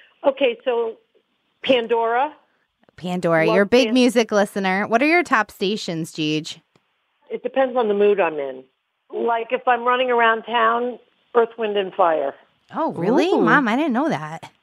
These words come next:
Speaker 1: <laughs>
Speaker 3: Gigi, why do you love Pandora? What turned you onto it? What makes you a loyal user of their platform?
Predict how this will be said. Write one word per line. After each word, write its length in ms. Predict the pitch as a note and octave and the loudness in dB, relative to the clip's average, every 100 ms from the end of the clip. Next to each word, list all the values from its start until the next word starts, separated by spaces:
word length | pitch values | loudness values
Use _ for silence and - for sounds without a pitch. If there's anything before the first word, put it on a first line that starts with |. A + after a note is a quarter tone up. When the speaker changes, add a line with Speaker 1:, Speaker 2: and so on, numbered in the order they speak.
| _ _ - | _ _ -6
Speaker 1:
<laughs> 1400 | E3 E4+ - - F4+ - C#4+ - - - - - - F3+ | -4 0 -2 0 -2 -2 -10 -10 -20 -20 -20 -18 -20 -10
Speaker 3:
Gigi, 300 | C4+ D4+ D4+ | -4 0 0
why 260 | A#3+ A#3+ C4+ | 2 4 4
do 60 | |
you 260 | D#4+ D#4 D4 | 2 0 0
love 760 | A3 G#3+ G#3 G#3 G3+ G3 F#3+ _ | 0 2 4 6 4 2 -4 _
Pandora? 560 | A3+ G3+ F#3 F#3 E3 | 0 0 2 4 4
What 180 | D#3+ G3+ | 4 2
turned 320 | - A3+ G#3+ | 0 -2 -2
you 120 | G#3 F#3 | -2 -2
onto 320 | E3+ F3+ F#3 | -2 0 0
it? 100 | C#3 | 2
What 160 | F3+ | 0
makes 300 | F3+ F3 - | 0 -6 -4
you 100 | F3 | -2
a 40 | D#3+ | 0
loyal 540 | D#3 E3 D#3 D#3 D3+ _ | 2 2 2 2 0 _
user 460 | D#3+ D3+ E3 D#3+ D3 | -6 0 2 2 2
of 80 | C#3+ | 0
their 120 | D3 | -2
platform? 600 | - C3+ - D3 B2+ - | -2 -8 -6 -12 -12 -14